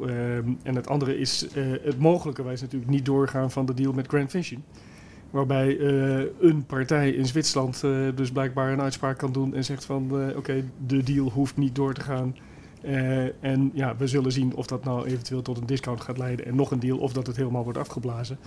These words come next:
Ehm, en even inhakend inderdaad op de deal R T L en Talpa. Ehm,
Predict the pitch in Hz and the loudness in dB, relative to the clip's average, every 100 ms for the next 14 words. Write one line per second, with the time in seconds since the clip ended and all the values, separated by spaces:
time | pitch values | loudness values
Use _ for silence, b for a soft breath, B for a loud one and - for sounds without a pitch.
0 | B B B B - 147 131 127 127 131 | B B B B -6 -2 0 2 4 2
1 | 135 135 131 123 147 135 131 - 127 131 | 2 0 0 0 0 2 0 0 -2 -2
2 | 123 127 120 120 120 123 127 131 127 120 | 0 -2 -2 -4 -2 0 0 0 -4 -4
3 | 127 120 117 143 151 123 120 123 - 123 | -2 -2 -4 -2 -2 -2 -4 -4 -6 -4
4 | 123 123 | -2 0